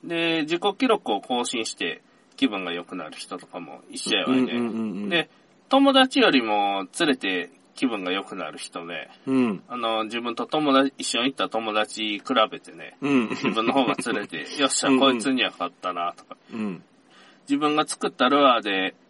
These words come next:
Speaker 1: 釣って気分が良くなる人とか。
Speaker 2: うん。
Speaker 1: まあ、本当に自分の気分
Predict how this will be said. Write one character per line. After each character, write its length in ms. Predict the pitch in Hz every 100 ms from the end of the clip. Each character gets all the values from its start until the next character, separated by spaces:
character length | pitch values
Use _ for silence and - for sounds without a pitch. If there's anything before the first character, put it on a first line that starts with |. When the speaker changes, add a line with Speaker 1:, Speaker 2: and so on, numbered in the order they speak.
| _ _
Speaker 1:
釣 160 | - 147
っ 40 |
て 100 | 131
気 160 | 110 135
分 160 | 117 90
が 80 |
良 140 | 90 107
く 120 | -
な 100 | 67
る 60 | -
人 240 | - 82
と 100 | -
か。 140 | - 92
Speaker 2:
う 80 | 85
ん。 640 | 123 120 110 104 98 92 _ _ _
Speaker 1:
ま 280 | 143 123
あ、 60 | 104 _ _ _ _
本 160 | 277
当 80 | 285
に 60 | 254
自 160 | 170
分 240 | 202 214 220
の 340 | 220 220 214 - _ _ _
気 160 | - 349
分 580 | 330 160 120 104 98